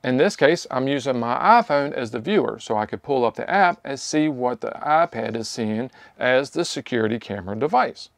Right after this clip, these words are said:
At the time of me getting the app on my phone and on the iPad,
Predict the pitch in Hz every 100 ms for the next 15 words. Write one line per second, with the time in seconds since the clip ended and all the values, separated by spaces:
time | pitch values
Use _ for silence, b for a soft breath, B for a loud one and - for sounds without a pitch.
0 | _ - 156 156 - 208 233 233 180 175
1 | 180 160 151 143 127 - 135 131 131 123
2 | 117 107 - 147 147 135 139 120 110 101
3 | 98 - 156 165 - 113 110 127